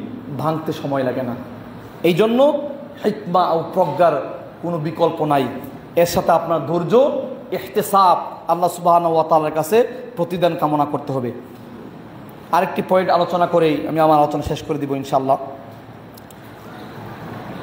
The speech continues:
যিনি দায়ী হবেন, দায়ীকে অবশ্যই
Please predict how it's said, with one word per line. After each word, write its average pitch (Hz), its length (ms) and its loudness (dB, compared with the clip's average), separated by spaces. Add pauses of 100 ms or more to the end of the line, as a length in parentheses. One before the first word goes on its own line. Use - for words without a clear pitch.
(960)
যিনি 247 260 6
দায়ী 214 420 6
হবেন, 175 320 2 (1300)
দায়ীকে 202 840 2 (260)
অবশ্যই 226 440 0